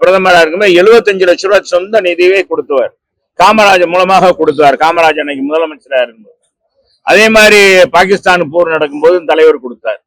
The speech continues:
இப்படி வரலாறு உண்டு. அதே மாதிரி இப்ப வந்து அதுக்கடுத்து நம்ம நடிகர் சிவாஜி கணேசன், உங்களுக்கு தெரியும், நடிகர் திலம் சிவாஜி கணேசன்,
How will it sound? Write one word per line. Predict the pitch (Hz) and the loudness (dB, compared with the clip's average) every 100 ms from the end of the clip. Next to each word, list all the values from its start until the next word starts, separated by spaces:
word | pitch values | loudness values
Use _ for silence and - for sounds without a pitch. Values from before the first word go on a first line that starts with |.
| - | -12
இப்படி | 165 214 214 196 165 139 | -6 0 2 4 2 2
வரலாறு | 170 208 202 170 | 2 2 2 2
உண்டு. | 151 147 131 _ _ _ - - - | -2 -2 -4 _ _ _ -20 -12 -2
அதே | 196 233 | 0 2
மாதிரி | 240 233 214 196 | 4 4 4 4
இப்ப | 196 185 | 2 2
வந்து | 185 214 190 | 2 2 2
அதுக்கடுத்து | 185 180 214 202 226 180 180 - - - _ _ _ _ _ - | 2 2 0 2 2 4 4 2 -8 -18 _ _ _ _ _ -4
நம்ம | 175 185 170 160 | 0 2 2 2
நடிகர் | 185 196 170 - | 2 2 0 2
சிவாஜி | 180 202 196 | 2 4 2
கணேசன், | 175 151 160 | 0 0 -2
உங்களுக்கு | 147 143 120 | 0 -2 0
தெரியும், | 160 160 151 | 0 2 0
நடிகர் | 156 160 - | 0 0 -2
திலம் | 143 135 - | -8 -8 -2
சிவாஜி | 151 147 139 | -2 -2 -6
கணேசன், | 127 117 120 147 | -8 -14 -16 -16